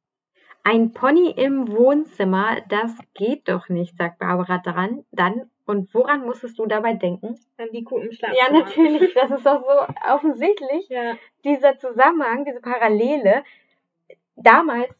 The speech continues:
Speaker 1: wollten sie im Hochhaus eine Kuh und was sie noch alles dort hatten.
Speaker 2: Ja, Hühner.
Speaker 1: Hühner. Und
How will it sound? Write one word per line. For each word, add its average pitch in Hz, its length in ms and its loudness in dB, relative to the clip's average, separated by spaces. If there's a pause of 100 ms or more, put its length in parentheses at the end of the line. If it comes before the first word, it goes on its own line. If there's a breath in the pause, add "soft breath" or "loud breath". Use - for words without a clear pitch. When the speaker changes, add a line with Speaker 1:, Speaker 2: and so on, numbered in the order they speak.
(120)
Speaker 1:
wollten 233 440 0
sie 220 200 -4
im 262 260 -2
Hochhaus 226 600 0 (240)
eine 214 300 -2
Kuh 294 420 -4
und 214 100 2
was 226 160 2
sie 233 80 -6
noch 240 260 -4
alles 196 380 -2
dort 190 280 -2
hatten. 208 640 -8
Speaker 2:
Ja, 208 340 -10 (240)
Hühner. 277 320 -10 (380)
Speaker 1:
Hühner. 226 500 -2 (240)
Und 214 340 -2